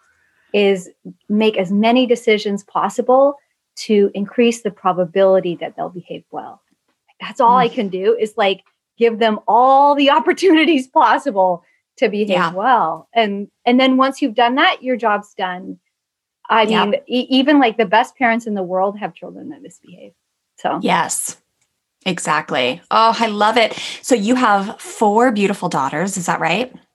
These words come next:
Speaker 1: Yeah, I do. And they are
Speaker 2: Oh.
Speaker 1: beautiful and amazing.
Speaker 2: Oh, I love it. And was there a point,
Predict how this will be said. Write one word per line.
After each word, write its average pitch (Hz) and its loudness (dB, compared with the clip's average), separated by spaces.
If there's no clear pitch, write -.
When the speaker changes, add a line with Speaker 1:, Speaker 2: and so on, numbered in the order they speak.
Speaker 1:
Yeah, 233 2
I 196 0
do. 196 0
And 190 -10
they 185 -4
are 196 2
Speaker 2:
Oh. 180 -4
Speaker 1:
beautiful 185 -4
and 170 -16
amazing. 175 -16
Speaker 2:
Oh, 226 2
I 247 2
love 220 0
it. 240 2
And 233 2
was 269 2
there 427 2
a 302 2
point, 202 -2